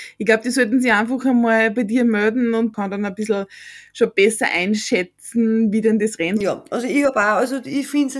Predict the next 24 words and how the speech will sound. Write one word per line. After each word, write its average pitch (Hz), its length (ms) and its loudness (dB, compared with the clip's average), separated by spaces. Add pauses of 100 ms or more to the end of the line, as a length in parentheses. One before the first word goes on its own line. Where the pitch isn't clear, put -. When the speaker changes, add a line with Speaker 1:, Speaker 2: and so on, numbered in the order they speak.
Speaker 2:
so 285 80 -4
ein 285 80 -2
schönes 254 300 -4
Projekt, 247 500 -2
weil 254 120 0
ich 247 80 -4
wirklich 262 240 -4
über 254 120 -6
das 220 260 -12
Gefühl 262 220 -4
hab, 254 100 -14 (220)
es - 200 -6
ist 262 180 -2
so 277 80 -4
eine 240 100 -4
Win-Win-Situation. 254 840 -2
Also 254 200 0 (260)
jetzt - 240 -6
die 220 60 -12
Freiwilligen, 269 640 -2
die 240 100 -12
Geflüchteten 302 720 -6
und 262 240 -2
dann, 254 100 2